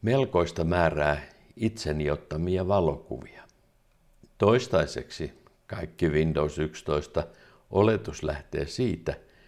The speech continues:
että kuvat latautuisivat automaattisesti Microsoftin pilveen. Ja toistaiseksi en ole löytänyt sujuvaa tapaa esimerkiksi esivalita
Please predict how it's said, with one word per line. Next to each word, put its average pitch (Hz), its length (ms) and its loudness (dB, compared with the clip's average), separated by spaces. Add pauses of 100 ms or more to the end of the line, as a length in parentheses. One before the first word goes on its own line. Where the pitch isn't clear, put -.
(260)
että 107 260 -2
kuvat 120 420 2
latautuisivat 82 1200 4
automaattisesti 73 1300 -2 (260)
Microsoftin 76 1000 -4
pilveen. 67 640 -4 (500)
Ja 78 460 -2 (280)
toistaiseksi 90 920 4
en 95 220 4
ole 78 340 6
löytänyt 71 520 -2
sujuvaa 87 600 4
tapaa 80 420 2
esimerkiksi 90 960 -4 (480)
esivalita 78 840 4